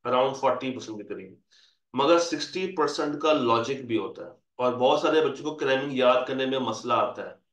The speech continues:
वो logic में अच्छे होते हैं। तो कुछ इसके reverse भी होते हैं। तो आपने हमेशा इसको blend करके चलना है, एक अच्छी cramming भी करनी है और अच्छी logical understanding भी आपकी हर वक्त होनी चाहिए।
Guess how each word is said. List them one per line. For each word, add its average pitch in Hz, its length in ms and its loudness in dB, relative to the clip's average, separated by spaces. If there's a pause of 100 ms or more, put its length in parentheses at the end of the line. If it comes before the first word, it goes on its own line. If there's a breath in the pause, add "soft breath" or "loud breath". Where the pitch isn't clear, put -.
(160)
वो 127 60 -4
logic 127 380 2
में 143 120 0
अच्छे 123 180 -4
होते 104 240 -4
हैं। 95 260 -16 (320 soft breath)
तो - 80 -6
कुछ 160 340 0
इसके 151 240 0
reverse 127 340 2
भी 131 80 -2
होते 117 220 -2
हैं। 139 220 -2 (280 loud breath)
तो 175 80 4
आपने 156 460 6
हमेशा 160 500 2
इसको 165 280 0
blend 147 580 0
करके - 280 0
चलना 95 360 -8
है, - 260 -12
एक 139 60 -4
अच्छी 151 240 -2
cramming 143 460 0
भी 190 60 -6
करनी 175 380 0
है 180 180 -8 (400 soft breath)
और 135 240 2
अच्छी 147 360 -4
logical 131 800 -2
understanding 127 720 -4
भी 139 100 -4
आपकी 123 420 0
हर 123 220 -6
वक्त 117 420 -6
होनी 104 240 -10
चाहिए। - 440 -14